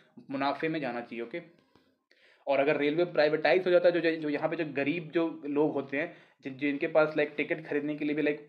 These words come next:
उतना पैसा afford नहीं कर पाते हैं, तो उनके लिए थोड़ा दिक्कत हो जाता है, ओके। लेकिन अगर वही, अगर ये प्राइवेटाइज नहीं रहेगा, government के अंदर रहेगा, तो ठीक ठाक रहता है, affordable रहता है, okay।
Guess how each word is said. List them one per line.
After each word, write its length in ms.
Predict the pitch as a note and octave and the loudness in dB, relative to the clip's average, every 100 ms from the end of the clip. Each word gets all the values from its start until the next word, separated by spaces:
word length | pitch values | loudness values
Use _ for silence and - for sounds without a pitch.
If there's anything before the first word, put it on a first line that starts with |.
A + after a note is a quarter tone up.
| _ | _
उतना 260 | D3 - E3 | -14 -4 0
पैसा 260 | D#3+ C#3 D#3 | 0 0 0
afford 380 | D3 - C#3+ C3+ | -2 0 -2 0
नहीं 140 | C3+ | -2
कर 120 | C#3 | 0
पाते 300 | C3 B2 A#2+ | 0 0 -4
हैं, 120 | C#3 - - - | -8 -10 -18 -10
तो 60 | |
उनके 260 | C#3+ C3+ D#3+ | -8 -4 -2
लिए 140 | D#3+ | -2
थोड़ा 220 | D#3 D#3 C#3+ | -2 0 0
दिक्कत 340 | B2+ B2+ D3+ | -2 -6 -8
हो 60 | B2+ | -6
जाता 200 | A#2+ A#2 | -6 -4
है, 60 | A#2+ | -4
ओके। 160 | F3+ F3+ - - | -6 -10 -16 -10
लेकिन 160 | C3+ C3+ | -6 -2
अगर 160 | C#3 | -2
वही, 260 | C3+ D#3 D#3+ | 0 -2 -2
अगर 240 | B2 B2+ | -4 -4
ये 140 | C3 C#3 - - | -2 -2 -4 -4
प्राइवेटाइज 520 | C3 B2+ C3 C#3 C3 | -2 0 0 0 -2
नहीं 160 | C3 D#3+ | -4 0
रहेगा, 260 | D3 D#3 | 2 2
government 500 | E3 B2 C#3 D#3+ F3 | 2 -2 -2 -2 0
के 60 | E3 | 0
अंदर 120 | D3 | 0
रहेगा, 420 | C#3+ C3 C3+ D3 F3 - _ - | 0 0 0 -2 -4 -10 _ -8
तो 220 | D#3 D#3+ | -8 -8
ठीक 200 | - B2+ - | -14 -10 -6
ठाक 120 | C3 | -4
रहता 200 | C3 D3+ | -2 -2
है, 80 | D3+ | -4
affordable 420 | - B2+ A#2+ A#2+ | -2 -2 0 -2
रहता 280 | A2+ A2 - | -4 -8 -8
है, 60 | |
okay। 140 | - | -8